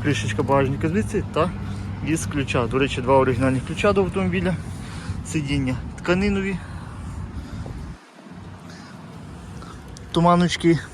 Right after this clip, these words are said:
задні, датчик світла, датчик дощу, круїз-контроль, шкіряне кермо, шкода, що нема мультикерма. Ось пробіг автомобіля.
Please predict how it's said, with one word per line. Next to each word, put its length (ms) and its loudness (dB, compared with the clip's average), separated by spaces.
задні, 560 6
датчик 380 4
світла, 320 2
датчик 340 4
дощу, 340 -2
круїз-контроль, 680 0
шкіряне 480 6
кермо, 380 2
шкода, 340 2
що 240 0
нема 340 2
мультикерма. 880 0
Ось 200 -4
пробіг 400 0
автомобіля. 600 0